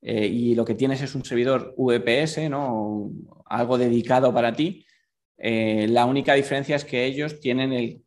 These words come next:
cacharro físico, está allí en el que esté tu, tu servidor. Aunque tu servidor sea virtualizado o lo que sea, siempre está dentro de una infraestructura.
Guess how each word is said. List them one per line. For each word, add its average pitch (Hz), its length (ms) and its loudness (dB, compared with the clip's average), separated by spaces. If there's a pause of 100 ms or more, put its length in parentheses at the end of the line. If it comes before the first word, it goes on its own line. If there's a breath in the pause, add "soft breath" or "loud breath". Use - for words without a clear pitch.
cacharro 117 500 0
físico, 123 680 0
está 117 260 -4
allí 143 400 0
en 123 120 0
el 110 80 0
que 107 100 -4
esté 110 220 -2
tu, 107 720 0
tu 110 180 -4
servidor. 107 600 0 (140 loud breath)
Aunque 117 220 0
tu 120 100 0
servidor 110 380 0
sea 113 680 -2
virtualizado 113 560 0
o 123 40 0
lo 120 60 -2
que 117 80 -8
sea, 147 340 -4 (220)
siempre - 260 -4
está 120 280 2
dentro 120 140 0
de 117 60 -4
una 110 100 -2
infraestructura. 110 640 -4